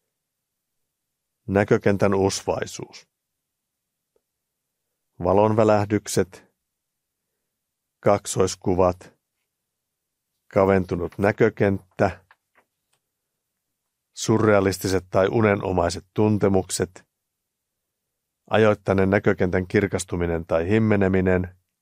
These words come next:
visuaaliset vääristymät, kaleidoskooppimainen näkö, epäsäännöllinen syke, silmien rasittuminen sekä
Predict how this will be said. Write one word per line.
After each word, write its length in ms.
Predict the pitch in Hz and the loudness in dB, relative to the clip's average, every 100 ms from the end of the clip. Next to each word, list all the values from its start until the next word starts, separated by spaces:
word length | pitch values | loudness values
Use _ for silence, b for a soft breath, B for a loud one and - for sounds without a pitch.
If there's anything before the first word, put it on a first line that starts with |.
| _ _ _ _ _ _ _ _ _ _ _ _ _ | _ _ _ _ _ _ _ _ _ _ _ _ _
visuaaliset 640 | 107 104 104 92 87 85 - | -2 0 2 0 0 -6 0
vääristymät, 880 | 110 107 95 - 95 90 87 - _ _ _ _ _ _ _ _ _ _ _ _ _ _ _ _ - | 2 2 0 -6 -4 -2 -2 -6 _ _ _ _ _ _ _ _ _ _ _ _ _ _ _ _ -2
kaleidoskooppimainen 1200 | 104 104 95 92 - 165 - 98 92 90 95 95 | 2 4 2 -2 -4 -6 -4 -4 -4 -6 -4 0
näkö, 420 | 120 - 98 90 90 _ _ _ _ _ _ _ _ _ _ _ _ | 0 0 0 -2 -6 _ _ _ _ _ _ _ _ _ _ _ _
epäsäännöllinen 840 | 104 - 101 - 87 87 85 85 90 | -4 0 -2 0 -2 -2 -4 -6 -6
syke, 540 | - 113 - 98 90 _ _ _ _ _ _ _ _ | -4 -4 0 -2 -2 _ _ _ _ _ _ _ _
silmien 580 | - - 98 95 85 80 | -8 -2 0 0 -2 -2
rasittuminen 920 | 90 110 107 - - 90 90 87 87 - _ _ _ _ | -2 0 -2 -4 -6 -2 0 0 -2 -8 _ _ _ _
sekä 440 | - - 92 101 | -8 -4 -2 0